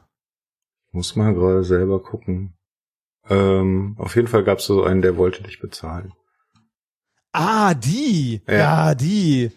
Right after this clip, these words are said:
Speaker 1: Die haben vorher
Speaker 2: Äh.
Speaker 1: alles schön bei mir. Ich hab so viel Traffic auf meinem Server gehabt von denen. Und zwar mal komplette Downloads, ja. Also nicht irgendwie nur den Chunk, den's gebraucht hat oder so, sondern komplette Downloads.
Speaker 2: Ja, den,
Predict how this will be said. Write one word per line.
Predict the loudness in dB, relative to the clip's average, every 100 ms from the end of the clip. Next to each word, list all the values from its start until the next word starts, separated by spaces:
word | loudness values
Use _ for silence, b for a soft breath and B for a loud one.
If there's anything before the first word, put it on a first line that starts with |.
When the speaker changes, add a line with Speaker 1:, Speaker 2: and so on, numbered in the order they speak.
| 0
Speaker 1:
Die | 2
haben | 2
vorher | 2 2 4 2
Speaker 2:
Äh. |
Speaker 1:
alles | 2 0
schön | 0 2 2
bei | 2
mir. | 2 0 0
Ich | -2 0
hab | -2 -2
so | -4 0 2 0
viel | -2 0
Traffic | 0 0 -2
auf | -2 0
meinem | 0 2 0
Server | 2 2 2
gehabt | 0 -4 -4
von | -2 2
denen. | 2 0 B B B B B B B _ _ -2
Und | 0
zwar | 2
mal | 0 0
komplette | -2 0 0 2 2
Downloads, | 2 0 0 -2 0
ja. | -2 -2 -6
Also | -4 -2 0
nicht | 0 0
irgendwie | 0 -2 -2 0
nur | 2 2
den | 0
Chunk, | 0 -4 -2
den's | -2 -2
gebraucht | -2 0 0 0 -2
hat | -2
oder | 0 2
so, | 2 2
sondern | 0 -2 -4 -4
komplette | -2 0 0 0
Downloads. | 2 2
Speaker 2:
Ja, |
den, | 2 2 0 -4 -16